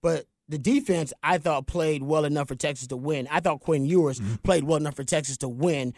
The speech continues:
Speaker 1: and I think other members of the team didn't show up, and ulti-, ultimately, I don't think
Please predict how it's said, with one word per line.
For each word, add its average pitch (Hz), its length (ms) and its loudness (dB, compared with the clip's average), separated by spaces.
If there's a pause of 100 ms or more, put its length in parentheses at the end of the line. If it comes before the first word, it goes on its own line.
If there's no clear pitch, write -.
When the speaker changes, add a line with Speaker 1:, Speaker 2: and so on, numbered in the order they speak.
(240)
Speaker 1:
and 131 480 -6
I 139 160 -2
think 147 360 -4 (200)
other 156 300 2 (160)
members 147 500 -2
of 143 160 -4
the 131 100 -4
team 135 380 -4 (220)
didn't 143 240 0
show 143 260 0
up, 139 240 -2
and 139 320 -4
ulti-, 143 180 -10
ultimately, 151 320 -2
I 143 60 0
don't 160 140 -2
think 147 180 -4